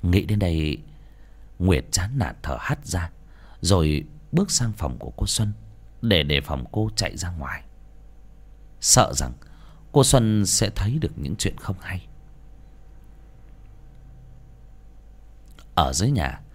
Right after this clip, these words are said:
Giang bước nhanh ra sau bếp, thoáng thấy con Sen đang ngồi ở trên ghế, gương mặt hoang mang. Gã dần hiểu ra sự việc. Trong đôi mắt của Giang lóe lên tia gian ác. Gã vờ như không biết gì, tự nhiên đến chỗ con Sen.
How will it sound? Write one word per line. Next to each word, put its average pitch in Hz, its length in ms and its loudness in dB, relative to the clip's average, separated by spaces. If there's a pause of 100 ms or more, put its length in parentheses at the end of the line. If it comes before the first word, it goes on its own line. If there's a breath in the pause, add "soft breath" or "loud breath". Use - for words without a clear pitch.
(340 soft breath)
Giang 131 340 4
bước 185 160 2
nhanh 120 260 2
ra 117 120 0
sau 117 220 0
bếp, 151 220 2 (580)
thoáng 143 240 4
thấy 190 120 -4
con 135 100 4
Sen 120 300 2
đang 110 140 4
ngồi 65 220 0
ở 62 60 -4
trên 113 260 -2
ghế, 123 280 0 (440 loud breath)
gương 147 200 8
mặt 78 160 4
hoang 120 380 2
mang. 120 200 4 (800)
Gã 107 300 4
dần 95 260 2
hiểu 65 220 -8
ra 95 120 -2
sự - 280 -2
việc. - 200 -6 (840 soft breath)
Trong 85 220 4
đôi 82 100 2
mắt 127 180 0
của 64 100 -4
Giang 85 280 -2
lóe 90 180 -2
lên 113 180 0
tia 95 240 -2
gian 85 280 -4
ác. 147 240 -6 (1000 loud breath)
Gã 160 160 8
vờ 123 180 10
như 113 140 6
không 151 260 4
biết 220 160 6
gì, 95 340 2 (360)
tự 104 140 6
nhiên 131 320 4
đến 147 180 4
chỗ 160 160 2
con 135 220 4
Sen. 135 300 6